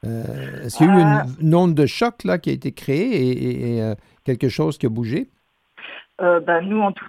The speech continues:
Speaker 2: cas, on voit rien de visible, à part, euh, peut-être, euh, les établissements, le, l'établissement concerné, euh, qui peut-être s'énerve un petit peu, mais, euh, bon, la, la, la, la, la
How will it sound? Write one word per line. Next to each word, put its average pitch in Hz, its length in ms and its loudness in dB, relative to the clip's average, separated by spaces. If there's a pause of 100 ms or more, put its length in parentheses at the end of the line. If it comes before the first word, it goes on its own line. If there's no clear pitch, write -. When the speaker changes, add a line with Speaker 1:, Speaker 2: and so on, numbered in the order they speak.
Speaker 2:
cas, 196 180 2
on 180 100 -4
voit 170 160 0
rien 185 220 -4
de 180 100 -4
visible, 208 580 -2
à 160 120 2
part, 185 340 0
euh, 156 240 -2
peut-être, 175 460 -4
euh, 156 260 -2
les 156 220 -2
établissements, 156 720 -6
le, 151 200 -6 (240)
l'établissement 180 720 -2
concerné, 175 720 -2
euh, 156 40 -2 (480)
qui 196 100 0
peut-être 185 420 0
s'énerve 170 300 -2
un 180 140 0
petit - 160 -10 (100)
peu, 254 220 2
mais, 180 400 -2
euh, 165 240 0
bon, 170 180 -8
la, 165 240 0
la, 170 260 0
la, 165 140 -2 (220)
la, 156 260 0
la 156 260 0